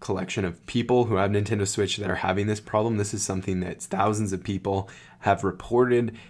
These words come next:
and so the best way to do that is to, yeah, definitely offer people's monies back. And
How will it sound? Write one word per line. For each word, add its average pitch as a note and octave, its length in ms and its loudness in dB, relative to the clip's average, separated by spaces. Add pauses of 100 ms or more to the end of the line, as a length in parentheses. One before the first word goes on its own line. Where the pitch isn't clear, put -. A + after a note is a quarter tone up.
and G2+ 120 -2
so G#2+ 160 2
the G#2 80 2
best G2+ 280 -2
way C#3 80 4
to A#2+ 120 0
do F#2+ 200 0
that F2+ 260 -4
is E2+ 200 -4
to, F2+ 120 -4
yeah, F#2 300 -2 (120)
definitely F#2 600 -2 (440)
offer F2 760 0
people's - 340 -8
monies F2+ 360 0
back. F2 400 -6
And E2+ 520 -4